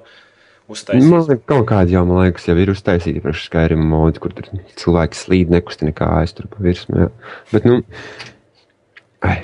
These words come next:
Speaker 2: labi, jā. Nu, tā, tā, tāds, tāds, tāds sitiens ar āmuri ir noticies internetā pa, pa tiem, kas lasa ziņas, un, nu,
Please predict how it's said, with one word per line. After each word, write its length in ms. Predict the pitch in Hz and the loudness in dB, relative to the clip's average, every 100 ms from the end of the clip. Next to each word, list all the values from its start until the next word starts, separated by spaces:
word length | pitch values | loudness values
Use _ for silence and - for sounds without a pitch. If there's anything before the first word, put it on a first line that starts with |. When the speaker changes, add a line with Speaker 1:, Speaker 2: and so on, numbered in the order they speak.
| - | -4
Speaker 2:
labi, 320 | 101 98 101 | -2 2 4
jā. 140 | 113 92 - _ _ _ - | 4 0 -8 _ _ _ 2
Nu, 180 | 202 202 - | 2 2 -4
tā, 240 | - 190 175 | 0 2 2
tā, 240 | 190 175 | 2 2
tāds, 400 | 151 175 151 117 - | 2 2 2 -2 -4
tāds, 320 | 131 117 117 | -2 -2 -4
tāds 260 | 113 101 - - 104 | -2 -2 -6 -16 -16
sitiens 480 | 101 156 156 104 92 | 0 0 2 0 2
ar 120 | 101 | 0
āmuri 420 | 104 120 107 92 | 2 2 0 0
ir 60 | 92 | 0
noticies 400 | 107 104 107 85 | 0 0 -4 -2
internetā 520 | 101 107 95 87 87 85 | -2 0 0 0 -4 -2
pa, 200 | 85 80 - - - - _ | -2 -4 -8 -20 -20 -20 _
pa 120 | 87 | -4
tiem, 280 | - 92 90 | 2 2 2
kas 160 | 95 85 | 0 0
lasa 340 | 92 - 104 | -2 -4 -4
ziņas, 400 | 101 98 95 - | 0 2 0 -2
un, 160 | 98 95 98 98 104 - _ - | -2 0 0 -2 -6 -12 _ -6
nu, 220 | 98 | 0